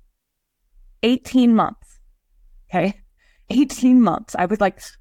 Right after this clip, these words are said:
"I gotta figure it out. I gotta figure it out." I'm, I'm sitting there trying to put together the plan, put together the system, put together the tools, put together the videos, blah, blah, blah, blah, trying to do all this stuff. And one day I actually went to someone's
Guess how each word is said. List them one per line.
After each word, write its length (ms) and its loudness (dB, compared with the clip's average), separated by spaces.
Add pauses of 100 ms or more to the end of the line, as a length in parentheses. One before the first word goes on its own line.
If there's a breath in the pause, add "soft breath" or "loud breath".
(100)
"I 80 -4
gotta 180 0
figure 220 -4
it 60 0
out. 120 0
I 60 -4
gotta 180 -2
figure 240 -4
it 40 0
out." 200 0
I'm, 160 -8 (220 soft breath)
I'm 120 -2
sitting 120 -8
there 120 0
trying 220 -2
to 60 -2
put 160 -10
together 260 -2
the 80 0
plan, 300 -2
put 120 -4
together 260 -2
the 100 -6
system, 360 -4
put 140 -6
together 240 -2
the 100 -2
tools, 380 -2
put 120 -8
together 240 -4
the 100 -2
videos, 360 -2
blah, 140 -2
blah, 140 -2
blah, 100 -4
blah, 200 -2
trying 240 -2
to 40 -2
do 140 -2
all 160 0
this 180 -10
stuff. 340 -6 (1300)
And 220 -4
one 160 0
day 180 -2
I 160 -2
actually 280 -6
went 300 -4
to 380 -6 (160)
someone's 640 -4